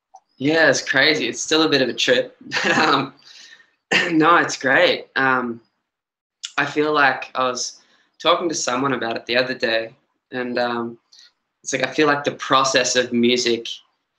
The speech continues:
is really, really slow. Maybe you have these goals in the back of your mind, um,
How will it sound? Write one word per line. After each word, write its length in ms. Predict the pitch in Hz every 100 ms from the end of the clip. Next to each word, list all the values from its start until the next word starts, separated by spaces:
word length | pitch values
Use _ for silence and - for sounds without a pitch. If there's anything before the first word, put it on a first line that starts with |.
| _ -
is 260 | 127 117
really, 280 | 127 131 123
really 260 | 117 123 117
slow. 680 | - - 131 123 117 - -
Maybe 300 | 120 123 123
you 180 | 123 127
have 260 | 117 120
these 220 | 123 120 117
goals 440 | 117 120 120 120
in 60 | 117
the 80 |
back 300 | 113 117 123
of 100 | 127
your 120 | 131 117
mind, 560 | 113 117 117 113 113 _ _ _ _ _ -
um, 600 | 123 120 117 113 - -